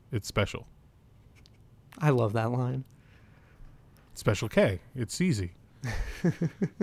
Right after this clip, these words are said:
Speaker 1: So we're gonna do things a little bit differently right off the top. Uh, I'm gonna run through the card. We're gonna say who we have winning,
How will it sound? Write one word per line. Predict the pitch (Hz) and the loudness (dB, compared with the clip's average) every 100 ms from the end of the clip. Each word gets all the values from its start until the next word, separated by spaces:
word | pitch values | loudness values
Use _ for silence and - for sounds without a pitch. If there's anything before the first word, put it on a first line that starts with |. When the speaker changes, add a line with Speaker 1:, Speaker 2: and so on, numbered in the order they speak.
| - - - - - - - - - - - - - - | -4 -6 -8 -14 -20 -20 -20 -20 -16 -14 -14 -16 -16 -18
Speaker 1:
So | - 156 | 0 6
we're | |
gonna | 190 | 8
do | 185 190 | 8 6
things | 196 170 | 4 4
a | 165 | 8
little | 214 196 | 10 10
bit | 190 | 10
differently | 180 175 185 180 | 8 4 4 4
right | 170 160 | 4 6
off | 165 - | 4 2
the | |
top. | 143 156 170 - - - 120 | 0 0 0 -4 -20 -8 -2
Uh, | 117 117 113 | 0 2 0
I'm | 123 135 | 0 2
gonna | 135 | 2
run | 123 147 147 | 4 4 4
through | - 156 156 | 4 4 4
the | 127 | 0
card. | - 170 147 113 117 - - - - | 2 6 8 6 2 -6 -20 -20 -8
We're | 127 120 | -2 0
gonna | 120 113 | 2 0
say | 113 139 127 113 | -2 2 2 2
who | - 170 156 | 4 4 4
we | 139 156 131 | 2 2 4
have | 139 131 | 4 4
winning, | 120 131 147 196 | 4 4 4 2